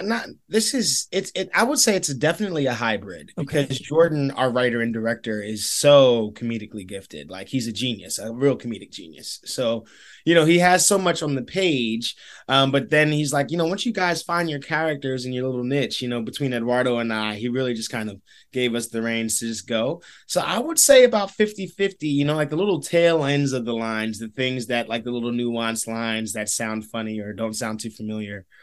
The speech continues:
Speaker 1: are the stuff that's improv. But, you know, we got a lot, we got a chance to get our own stuff into it.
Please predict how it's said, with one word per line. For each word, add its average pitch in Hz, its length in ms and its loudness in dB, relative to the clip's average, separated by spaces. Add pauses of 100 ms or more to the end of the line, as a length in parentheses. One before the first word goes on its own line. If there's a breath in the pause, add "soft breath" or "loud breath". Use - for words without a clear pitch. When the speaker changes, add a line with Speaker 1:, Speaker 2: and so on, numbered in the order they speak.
(160 soft breath)
Speaker 1:
are 113 120 -2
the 110 120 -6
stuff 110 260 -4
that's 95 240 -10
improv. 76 460 -18 (160)
But, 101 160 -4
you 143 100 -8
know, 156 120 -4
we 165 100 -6
got 180 160 0
a - 20 -2
lot, 151 200 -2
we 175 40 0
got 185 120 4
a 156 40 -2
chance 143 240 -4
to - 80 -8
get 117 120 -4
our 113 100 -2
own 110 160 -6
stuff 98 280 -14
into 85 320 -18
it. - 100 -20